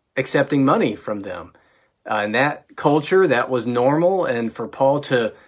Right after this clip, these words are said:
say, "No, I don't want your money," was a slap to the face, and it was, it felt disrespectful and almost suspicious, like maybe he's up to something. And, uh, but he's saying, "I'm coming back, and I'm still not gonna accept money from you."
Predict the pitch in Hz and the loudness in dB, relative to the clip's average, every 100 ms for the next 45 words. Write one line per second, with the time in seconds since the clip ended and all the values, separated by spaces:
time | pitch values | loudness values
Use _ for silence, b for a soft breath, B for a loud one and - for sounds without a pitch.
0 | B - 120 110 123 151 151 139 147 143 | B -2 0 2 2 4 4 2 0 0
1 | 143 139 131 143 160 151 120 117 107 - | 0 2 2 4 4 4 2 2 -2 -6
2 | 110 - 139 139 131 117 135 143 151 - | -6 -2 -2 -4 -6 -4 0 0 0 -4
3 | 107 101 104 101 - - 117 113 120 107 | -8 -10 -12 -14 -16 -12 -10 -8 -6 -4
4 | 117 110 120 - 135 139 147 151 143 113 | -4 -8 -8 -2 -2 -2 -2 0 0 0
5 | 120 127 117 - - - 160 165 196 185 | 0 0 -2 -4 -4 0 0 2 0 0
6 | 110 113 113 117 110 123 135 143 147 143 | -2 -2 -4 -6 -4 -4 -4 -4 -4 -2
7 | 165 165 b b b b b _ - 117 | -4 -4 b b b b b _ -6 -2
8 | 110 104 107 104 104 101 110 - - 117 | -2 -2 -2 -4 -6 -10 -14 -18 -8 -4
9 | 127 120 143 139 127 117 151 170 160 156 | -2 -2 2 4 4 2 0 2 2 2
10 | 156 113 110 - - 165 175 165 156 147 | 2 -2 -2 -4 2 2 2 0 -2 0
11 | 139 - 127 123 120 117 - 104 104 101 | -2 -2 -2 0 -2 -2 -6 -10 -10 -12